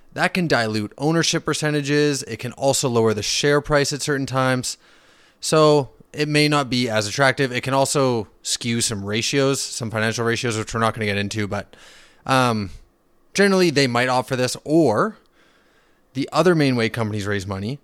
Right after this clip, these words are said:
is by issuing debt slash bonds. So Suncor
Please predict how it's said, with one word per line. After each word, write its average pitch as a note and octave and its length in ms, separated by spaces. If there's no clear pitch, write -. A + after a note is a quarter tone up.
is A#2+ 140
by B2 260
issuing G#2+ 500
debt C3 440
slash G#2 480
bonds. G#2+ 560
So - 320
Suncor F#3 720